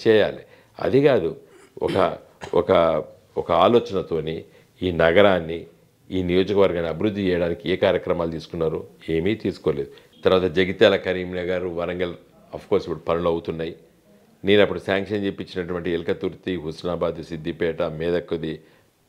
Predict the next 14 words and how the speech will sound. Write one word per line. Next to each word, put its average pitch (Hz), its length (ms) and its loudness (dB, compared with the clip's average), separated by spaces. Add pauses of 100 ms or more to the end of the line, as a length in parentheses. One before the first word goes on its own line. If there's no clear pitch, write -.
(140)
ప్రారంభమే 90 580 4
పనులు 87 320 -6
వేగవంతంగా 87 600 -4
జరుగుతున్నాయి. 80 580 -8 (640)
తర్వాత 98 300 6
కరీంనగరు, 92 960 -2 (920)
మరి 87 320 0
జమ్మికుంట 90 640 -2
మీదికెళ్ళి 87 840 -4 (1080)
భూపాలపల్లి 90 840 4
వరకు 85 440 -4 (140)
ఒక 85 160 -4
కొత్త 82 340 -6
ర-, 87 220 2